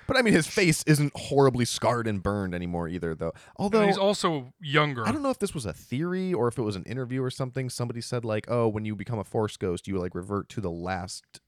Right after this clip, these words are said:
Speaker 1: moment of, like, being a Jedi." So, like, that was, like, the last time that Anakin was, like, part of the light, because, like, becoming a Force Jedi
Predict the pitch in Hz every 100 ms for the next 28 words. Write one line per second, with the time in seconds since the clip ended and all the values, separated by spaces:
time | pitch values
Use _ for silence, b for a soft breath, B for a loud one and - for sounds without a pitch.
0 | _ _ 117 98 90 87 87 - - 85
1 | 87 98 78 78 92 101 _ _ _ -
2 | 110 95 90 76 87 90 85 - 55 113
3 | _ _ _ _ _ - 92 82 - _
4 | - 82 95 85 - 76 80 - 87 80
5 | 76 80 78 - 80 73 73 71 - 78
6 | 76 - 64 69 50 - 90 80 76 b
7 | b - 98 92 85 87 - 92 85 82